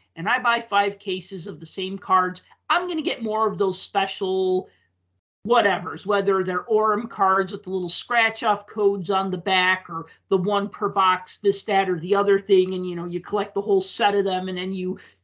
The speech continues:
send it in, and then you get the special Wayne Gretzky autograph, right? That's all it really is. It's just whoever spends more gets that limited to five or limited to ten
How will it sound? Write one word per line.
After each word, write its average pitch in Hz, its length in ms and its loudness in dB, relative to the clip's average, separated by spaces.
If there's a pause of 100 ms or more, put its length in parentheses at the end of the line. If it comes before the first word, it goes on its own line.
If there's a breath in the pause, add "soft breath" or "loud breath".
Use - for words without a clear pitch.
(160)
send 226 360 -2
it 226 120 0
in, 214 220 2
and 202 120 -6
then 196 160 -4
you 202 80 -4
get 214 300 0
the 196 100 6
special 208 560 6
Wayne 196 260 6
Gretzky 190 480 -6
autograph, 160 540 -10
right? 277 140 -8
That's 381 180 -6
all 403 160 -2
it 349 80 -10 (220)
really 233 400 -4
is. 139 240 -8
It's 165 100 -16
just 240 160 -12 (300 soft breath)
whoever 285 360 -2
spends 240 560 -4
more 190 480 -2 (220)
gets - 480 -2 (280 soft breath)
that 185 320 0 (120)
limited 202 480 4
to 202 60 -2
five 185 420 0
or 196 100 -2
limited 180 420 -2
to 170 100 -6
ten 190 480 0